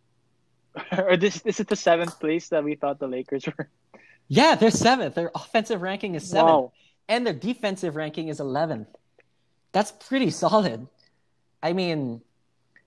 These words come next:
Speaker 2: I think from the offensive standpoint, after watching several of their games, it's no surprise. They move the ball so well. They look
Speaker 1: Hmm.
Speaker 2: like the fourteen Spurs. Obviously not as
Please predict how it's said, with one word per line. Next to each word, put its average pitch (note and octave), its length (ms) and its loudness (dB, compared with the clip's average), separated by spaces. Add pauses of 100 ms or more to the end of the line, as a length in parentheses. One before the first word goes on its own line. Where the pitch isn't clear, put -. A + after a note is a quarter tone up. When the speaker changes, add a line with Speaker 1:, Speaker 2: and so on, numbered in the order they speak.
(140)
Speaker 2:
I F3+ 100 4
think C4+ 260 -4
from A3+ 160 2
the F3 140 0
offensive E3+ 480 0
standpoint, F3 580 -6
after D#3+ 340 -2
watching C#3 460 -4
several D3+ 320 0
of D3 80 -6
their C#3+ 120 -4
games, C3 380 -8
it's A#2 100 -16
no C3 180 -4
surprise. G#2+ 680 -10 (420)
They D#3 200 4
move A#3+ 260 6
the D3+ 80 4
ball C3 300 6
so - 280 -2
well. G#2 360 -6 (380)
They D3 100 4
look G3 280 4
Speaker 1:
Hmm. F3 60 2
Speaker 2:
like F3 200 4
the D3+ 80 -4
fourteen D3 400 -4
Spurs. A#2+ 560 -4
Obviously C#3+ 300 -2
not B2+ 160 -6
as - 160 -12